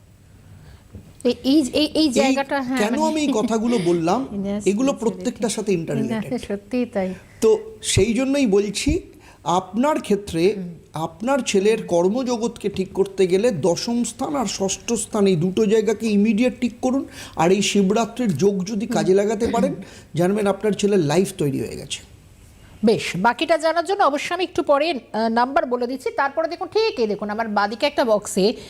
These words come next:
Speaker 1: নাম্বার যাচ্ছে, এটা একটু নোট ডাউন করে নিন, একটু আলোচনায় আসি, তারপর বাকিগুলো, আহ, আলোচনা করা যাবে। আহ, দেবদত্ত দা, একটা বিষয়, এই যে, মানে,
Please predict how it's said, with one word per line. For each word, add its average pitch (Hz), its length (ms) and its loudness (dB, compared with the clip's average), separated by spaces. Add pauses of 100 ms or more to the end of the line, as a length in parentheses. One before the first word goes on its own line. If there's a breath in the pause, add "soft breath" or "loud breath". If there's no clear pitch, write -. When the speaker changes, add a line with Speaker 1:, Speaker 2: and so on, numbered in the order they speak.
(120 loud breath)
Speaker 1:
নাম্বার 254 300 2
যাচ্ছে, 294 260 0
এটা 254 120 -2
একটু 247 180 -2
নোট 190 200 -2
ডাউন 214 200 2
করে 247 200 0
নিন, 285 140 -4 (140)
একটু 233 200 0
আলোচনায় 220 420 0
আসি, - 180 -4
তারপর 214 280 2
বাকিগুলো, 226 460 2
আহ, - 400 -6
আলোচনা 233 440 0
করা 202 240 2
যাবে। 180 220 0 (280 loud breath)
আহ, 202 240 2
দেবদত্ত 294 340 0
দা, 427 100 2 (140)
একটা 294 240 -4
বিষয়, 208 520 -2
এই 381 180 0
যে, 415 280 0
মানে, 233 360 -6